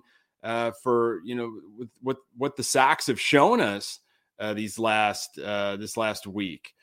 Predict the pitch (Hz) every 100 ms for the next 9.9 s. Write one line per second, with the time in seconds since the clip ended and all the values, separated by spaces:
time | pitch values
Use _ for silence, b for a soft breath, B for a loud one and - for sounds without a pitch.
0 | _ _ _ _ - 127 131 131 131 123
1 | 143 143 120 175 220 262 - 214 160 -
2 | - 165 170 170 175 156 123 135 147 160
3 | 156 160 160 165 160 123 147 170 170 151
4 | - 151 - 127 - 131 135 143 131 147
5 | 139 127 123 139 135 131 110 104 113 120
6 | 131 135 123 135 127 127 107 107 120 135
7 | 147 127 110 113 113 120 131 135 131 -
8 | _ _ - 107 104 110 - 127 135 143
9 | 143 123 117 104 120 131 135 135 117